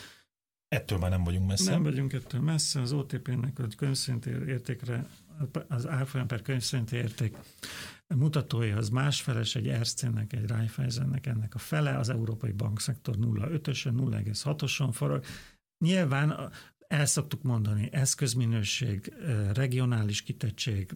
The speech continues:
Speaker 2: portfólió minőség, egy csomó minden a mo-, az o-, az O T P javára szól.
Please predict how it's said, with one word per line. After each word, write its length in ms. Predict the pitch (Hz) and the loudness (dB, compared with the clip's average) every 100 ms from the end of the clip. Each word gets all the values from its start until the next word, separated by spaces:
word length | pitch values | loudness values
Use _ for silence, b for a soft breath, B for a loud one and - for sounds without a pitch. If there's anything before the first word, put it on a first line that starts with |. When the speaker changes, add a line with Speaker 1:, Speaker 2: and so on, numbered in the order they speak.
| - | -2
Speaker 2:
portfólió 640 | 143 139 - 131 113 107 | 0 0 0 2 2 2
minőség, 500 | 107 104 104 107 120 | 2 2 2 0 0
egy 100 | 123 | 0
csomó 300 | - 160 139 | 2 4 4
minden 440 | 123 120 113 117 | 4 2 2 2
a 60 | 110 | 2
mo-, 220 | 113 - | 2 0
az 180 | 139 107 | 0 0
o-, 160 | 135 147 | 0 0
az 140 | 120 | 0
O 120 | 131 | 0
T 100 | 117 113 | 0 -4
P 160 | - | -2
javára 540 | 107 107 107 107 104 98 | 0 0 0 0 0 0
szól. 480 | - 131 170 214 | 0 2 2 0